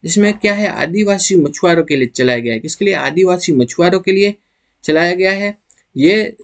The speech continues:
राज्य में तीन जगह चलाया गया है, एक तो जयसमंद उदयपुर में, दूसरा माही बजाज सागर बांसवाड़ा में, तीसरा है कडाना, कडाना जो, अ, वाटर बैंक डूंगरपुर में। तीन जगह चलाया गया है शून्य राजस्व आजीविका मॉडल।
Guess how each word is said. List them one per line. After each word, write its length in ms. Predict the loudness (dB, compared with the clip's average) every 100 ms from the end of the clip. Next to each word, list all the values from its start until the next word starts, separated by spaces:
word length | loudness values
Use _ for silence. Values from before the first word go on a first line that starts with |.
| -16 -6
राज्य 380 | -4 -4 -2 0
में 180 | 0
तीन 240 | 0 2 4
जगह 200 | 2 0
चलाया 260 | 0 -2
गया 180 | 0 -2
है, 120 | -4
एक 80 | -6 -4
तो 80 |
जयसमंद 600 | 0 2 2 2 2 2
उदयपुर 380 | 2 2 2 2
में, 260 | 2 0 -4 _ _ _
दूसरा 260 | -4 0 0
माही 280 | 2 2
बजाज 300 | 0 0 -2
सागर 440 | -2 -2 0 -2 -4 _ _ _ _ -4
बांसवाड़ा 420 | -2 -2 0 0
में, 220 | 0 -2 -4 _ -4
तीसरा 280 | -4 0 -2
है 200 | -2 -2 -2
कडाना, 480 | 0 -2 -2 -4 -8 _ _ _ _ _ _ _ _ _ _
कडाना 420 | -2 -2 -4 -2
जो, 520 | -2 2 4 4 2 -4 -2
अ, 40 |
वाटर 560 | 2 2 2 0 0 -4
बैंक 280 | -2 -2 -2 -6 _ _ 2
डूंगरपुर 440 | 4 4 2 2
में। 180 | 2 0
तीन 220 | 2 2
जगह 200 | 2 0
चलाया 280 | 0 -2 0
गया 160 | -2
है 280 | -2 -2 -2
शून्य 460 | -6 0 2 4 2
राजस्व 480 | 0 -2 -4 -2 -2
आजीविका 520 | -2 0 0 2 2
मॉडल। 380 | 2 2 -2